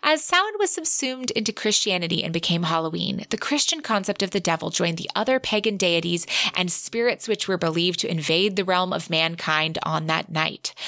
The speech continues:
Witches and other evil creatures known to consort with the devil were then also supposed to be abroad on Halloween night. People who had died with unfinished business were still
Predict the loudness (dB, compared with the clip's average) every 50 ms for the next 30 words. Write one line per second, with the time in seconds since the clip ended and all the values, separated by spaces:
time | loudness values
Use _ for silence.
0 | -6 -6 -6 -6 -4 -2 -2 0 0 0 0 0 -2 -2 -4 -4 -2 -2 -2 -2
1 | -2 0 0 0 0 0 -2 0 -2 0 0 0 0 0 0 0 0 0 0 -2
2 | -2 -2 -2 -2 0 -2 -2 -2 -4 -6 -4 -4 -2 0 0 0 0 -2 -4 -4
3 | -2 -2 -2 0 0 -2 -2 -4 -4 -2 0 0 0 0 -2 -2 -2 -4 -4 -4
4 | -2 -4 -2 0 0 0 0 0 -2 -2 -2 -2 -2 -2 -2 -2 -2 -4 -4 -4
5 | -4 -2 -2 0 0 -2 -2 -4 -2 -2 -2 -2 -4 -10 -16 -16 -12 -8 -6 -6
6 | -6 -4 0 0 0 2 2 2 2 4 4 2 2 2 0 2 2 4 4 4
7 | 2 2 0 -2 -4 -6 -4 -2 -2 -2 -2 -2 -2 -2 0 0 0 0 2 2
8 | 2 0 0 0 -2 -2 0 0 -2 -2 -2 0 0 0 0 0 -2 -4